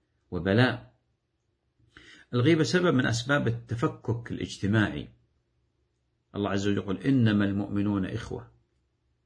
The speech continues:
والغيبة معول من معاول هدم الأخوة. آه، الغيب-، آه، النبي عليه الصلاة والسلام يقول: "مثل المؤمنين في توادهم وتراحمهم وتعاطفهم كمثل الجسد الواحد".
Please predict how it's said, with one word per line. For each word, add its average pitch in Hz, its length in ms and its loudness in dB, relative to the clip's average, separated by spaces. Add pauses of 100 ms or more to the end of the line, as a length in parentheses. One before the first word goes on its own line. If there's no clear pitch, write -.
(260)
والغيبة 101 460 0
معول 104 600 2
من 92 180 -4
معاول 95 520 -2
هدم 113 300 0
الأخوة. - 480 -8 (1900)
آه، 90 280 -4
الغيب-، 127 420 2
آه، 101 440 -6
النبي 107 380 2
عليه 113 260 4
الصلاة 110 340 -2
والسلام 107 240 -6
يقول: 110 180 -2
"مثل 123 380 4
المؤمنين 110 600 4
في 98 200 -4
توادهم 101 920 -2
وتراحمهم 95 800 -4
وتعاطفهم 101 760 -6 (300)
كمثل 120 360 2
الجسد 98 500 0
الواحد". 92 460 -2